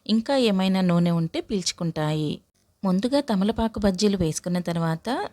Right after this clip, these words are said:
ఆ, ఇందాక కట్ చేసుకున్నటువంటి స్లైసెస్‌తో ఈ విధంగా బజ్జీలు వేయండి. ఈ స్లైసెస్‌కి పిండి ఎక్కువగా పట్టకుండా చాలా సన్నగా ఉండే విధంగా తీసుకుంటే క్రంచీగా వస్తాయి బజ్జీలు.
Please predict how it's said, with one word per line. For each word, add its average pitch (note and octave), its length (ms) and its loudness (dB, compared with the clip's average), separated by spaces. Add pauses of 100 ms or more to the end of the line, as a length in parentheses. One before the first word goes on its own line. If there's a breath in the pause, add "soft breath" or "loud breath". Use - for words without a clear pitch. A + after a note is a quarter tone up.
(140)
ఆ, F#3+ 260 0
ఇందాక G#3+ 380 2
కట్ G#3 340 -6
చేసుకున్నటువంటి F#3+ 680 -4
స్లైసెస్‌తో E3 800 -4 (100)
ఈ G3 100 0
విధంగా F3 420 -2
బజ్జీలు F3 520 0
వేయండి. D#3 640 0 (340 soft breath)
ఈ A3 120 0
స్లైసెస్‌కి G3 800 -4
పిండి A3 500 -4
ఎక్కువగా B3+ 440 -4
పట్టకుండా F#3 680 -4
చాలా G3+ 380 -4
సన్నగా G#3 580 -4
ఉండే F#3+ 280 -2
విధంగా E3+ 400 -4
తీసుకుంటే E3+ 680 -6
క్రంచీగా A3+ 640 -4
వస్తాయి E3 440 -4
బజ్జీలు. D#3 640 -4